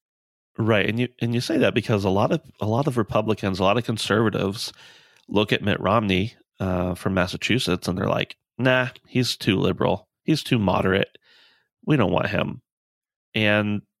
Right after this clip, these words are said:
f-, only four years prior, Mitt Romney's seen as, like, a conservative powerhouse. So it's really interesting the way that public perception changes in a short time.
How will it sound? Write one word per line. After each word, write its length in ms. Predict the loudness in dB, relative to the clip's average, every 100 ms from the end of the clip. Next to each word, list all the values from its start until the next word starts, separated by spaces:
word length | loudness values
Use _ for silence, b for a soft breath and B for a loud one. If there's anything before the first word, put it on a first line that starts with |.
| _ _ _ _ -20
f-, 280 | -20 -4
only 200 | -2 0
four 220 | 0 2 2
years 220 | 2 0
prior, 600 | -2 0 2 0 -2 -4
Mitt 160 | -4 0
Romney's 360 | 0 0 -2
seen 220 | -2 -4 -2
as, 160 | -2
like, 140 | -4 -6
a 60 |
conservative 540 | -8 -8 -4 -4 -4 -6
powerhouse. 680 | -2 0 -2 -2 -6 -8 -12 B B B B
So 160 | 0
it's 140 | 0 0
really 220 | 0 2
interesting 420 | 2 -2 -4 -2
the 80 | -2
way 220 | 0 0
that 280 | 2 0 0
public 280 | -2 -2 -2
perception 480 | -2 -2 -2 -2 -2
changes 480 | 0 0 -2 -2
in 100 | -2
a 60 | -4
short 240 | -4 -6
time. 320 | -4 -6 -6